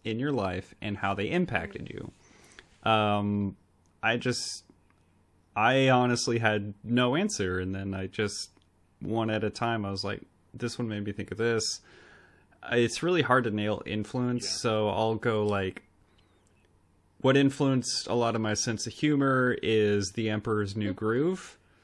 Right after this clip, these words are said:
Speaker 1: Um, my perception of, like, war and violence, uh, was shaped by The Iron Giant.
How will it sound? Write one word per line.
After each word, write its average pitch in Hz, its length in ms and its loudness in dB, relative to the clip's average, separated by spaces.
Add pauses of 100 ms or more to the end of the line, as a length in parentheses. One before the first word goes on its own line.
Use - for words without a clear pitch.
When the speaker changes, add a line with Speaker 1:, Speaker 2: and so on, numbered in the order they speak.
(520)
Speaker 1:
Um, 104 680 0 (100)
my 120 160 2
perception 120 580 0
of, 104 240 -2
like, 98 240 -2
war 110 360 0
and 101 140 0
violence, 117 800 -2 (220)
uh, 104 260 0
was 101 200 0
shaped - 460 0
by 101 220 2
The 101 160 0
Iron 98 340 0
Giant. 113 600 -4